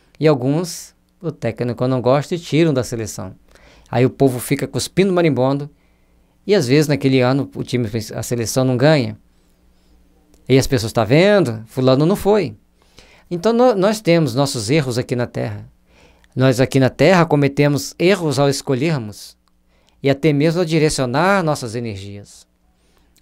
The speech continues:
Fiquemos atentos para não cairmos nas tentações equivocadas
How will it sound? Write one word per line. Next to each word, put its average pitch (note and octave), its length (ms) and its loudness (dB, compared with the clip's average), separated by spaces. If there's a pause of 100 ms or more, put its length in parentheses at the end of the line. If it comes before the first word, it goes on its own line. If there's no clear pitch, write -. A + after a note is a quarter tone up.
(120)
Fiquemos D3 540 0
atentos C#3 560 -4 (440)
para C3 160 0
não E3+ 200 0
cairmos F#3 720 2
nas C#3+ 140 -2
tentações C#3 720 -4
equivocadas D3 920 -4